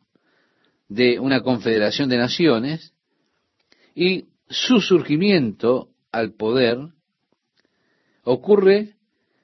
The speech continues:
mientras Dios está tratando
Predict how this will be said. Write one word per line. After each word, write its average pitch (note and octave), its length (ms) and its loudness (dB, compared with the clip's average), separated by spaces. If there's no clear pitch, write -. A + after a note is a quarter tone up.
mientras C#3 420 0
Dios F3+ 400 2
está E3 320 0
tratando C#3 920 0